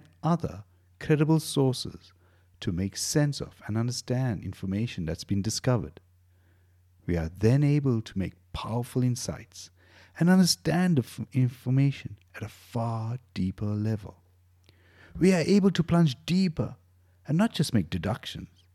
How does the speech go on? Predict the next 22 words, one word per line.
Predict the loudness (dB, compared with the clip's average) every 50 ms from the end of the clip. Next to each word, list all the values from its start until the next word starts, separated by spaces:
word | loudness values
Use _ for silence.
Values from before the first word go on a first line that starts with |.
| _ -2
and | -2 -2 -2 -2
analyze | -2 0 0 -2 -2 -4 -6 -10 -12 -16 -18 -14 -12 -12
at | -10
a | -10
superficial | -10 -10 -8 -8 -8 -10 -8 -8 -8 -8 -8 -10 _ _ _ _ -10 -8 -8 -8 -6 -6 -6
level. | -6 -4 -4 -6 -8 -10 -14 -18 _ _ _ _ _ _ _ _ _ _ _ _ _ _ _ -20 -20 _ _ _ _ _ _ _ _ _ _ _ _ _ _ _ _
Thus, | -2 0 0 0 0 -4 -10 -16 -18 -20 _ _ _ _ _ _ _ _ _ _
we | 0 2
are | 2 4 4 4 4
able | 4 2 2
to | 0 -2
grapple | -8 -10 -8 -6 -6 -6 -4 -6 -6 -6 -8 -10 _ _ _ _ _ _
with | -6 -6 -6 -6
what | -8 -10 -10 _
the | -8 -6
world | -4 -4 -4 -6 -4 -4
throws | -2 0 0 0 0 -2
at | -6 -8
us | -10 -14 -14 -14 -12
with | -12 -12 -10
much | -10 -10 -6 -6 -6 -6 -8 -10 -8 -6
more | -4 -4 -4